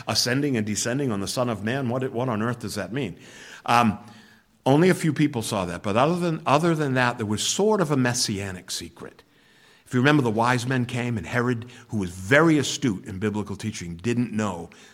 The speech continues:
that he sh-, had come. Um, so Jesus came as prophesied. He came as a man of sorrows, a lowly born citizen, not comely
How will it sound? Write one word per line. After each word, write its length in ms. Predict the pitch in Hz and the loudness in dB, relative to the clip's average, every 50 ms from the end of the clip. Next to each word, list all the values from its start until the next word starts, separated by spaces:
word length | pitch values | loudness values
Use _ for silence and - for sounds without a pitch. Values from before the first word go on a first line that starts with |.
| _ _ | _ _
that 120 | - 101 82 | -8 -6 -6
he 180 | 90 107 95 | -4 -6 -6
sh-, 180 | 90 - - - - - - | -6 -8 -10 -12 -14 -18 -16
had 180 | - 101 90 85 | -14 -12 -12 -12
come. 320 | - 101 92 80 76 71 - - 76 - - - _ _ _ _ _ _ _ _ _ _ _ _ _ _ _ _ _ _ _ _ _ _ _ _ _ _ _ _ _ _ - | -12 -12 -12 -12 -14 -16 -18 -20 -20 -20 -20 -20 _ _ _ _ _ _ _ _ _ _ _ _ _ _ _ _ _ _ _ _ _ _ _ _ _ _ _ _ _ _ -12
Um, 380 | - 98 95 95 90 87 82 - - _ _ _ _ _ _ _ _ _ _ _ _ _ _ _ - - - | -8 -6 -4 -4 -4 -4 -6 -10 -16 _ _ _ _ _ _ _ _ _ _ _ _ _ _ _ -14 -8 0
so 180 | - - 147 | 4 4 6
Jesus 420 | 143 - - 180 185 165 147 156 - | 6 6 6 6 6 6 4 2 2
came 300 | - 165 160 156 147 127 | 4 6 6 6 6 4
as 120 | 117 - | 2 0
prophesied. 760 | - - - 165 160 170 165 - 165 - 175 160 165 165 147 | -2 2 4 6 6 6 6 6 6 8 8 8 8 8 8
He 100 | 127 113 | 6 6
came 300 | 110 - 143 135 135 131 | 6 6 6 8 8 6
as 120 | 123 110 | 6 6
a 40 | 120 | 4
man 260 | 113 117 123 120 110 | 6 6 6 6 6
of 100 | 107 98 | 4 4
sorrows, 600 | - - - 147 147 156 160 165 165 160 160 143 117 | 4 4 6 8 8 8 10 10 8 8 8 6 4
a 60 | 123 | 4
lowly 360 | 113 113 127 131 131 127 127 | 6 6 8 8 8 8 6
born 360 | 117 104 104 110 107 104 101 | 4 4 4 2 2 2 2
citizen, 600 | 101 - - 165 156 156 139 - 160 160 151 131 - - - - - - - - - - - | 0 2 2 4 4 4 2 4 4 4 4 2 -2 -6 -14 -14 -14 -14 -14 -14 -16 -10 -2
not 440 | 139 139 156 180 202 214 - - - | 4 6 6 8 6 6 2 -2 -4
comely 720 | - - - 196 202 202 180 147 131 117 107 107 113 110 | -2 2 6 6 8 8 8 8 8 6 6 4 2 0